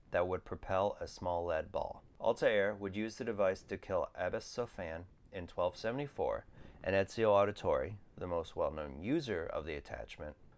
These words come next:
would use it during Venice's Carnival in fourteen eighty-six to assassinate Marco Barbario. In the late fifteenth century, a master assassin in the Spanish Brotherhood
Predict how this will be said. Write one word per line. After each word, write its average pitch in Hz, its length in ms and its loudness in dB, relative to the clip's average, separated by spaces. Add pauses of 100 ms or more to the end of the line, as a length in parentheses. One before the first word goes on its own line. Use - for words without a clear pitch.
would 101 180 0
use 107 220 -2
it 107 100 -4
during 101 320 0
Venice's 95 480 -4
Carnival 98 640 0 (140)
in 92 180 -2
fourteen 101 460 -2
eighty-six 98 720 -4 (160)
to 95 140 -2
assassinate 82 640 -4 (120)
Marco 87 420 2
Barbario. 64 540 -2 (480)
In 110 60 -8
the 117 80 4
late 135 240 6
fifteenth 127 480 -4
century, 92 480 -4 (160)
a 92 40 -6
master 95 360 -2
assassin 92 600 -4
in 82 80 -10
the 78 60 -12
Spanish 90 460 -6
Brotherhood 76 460 -2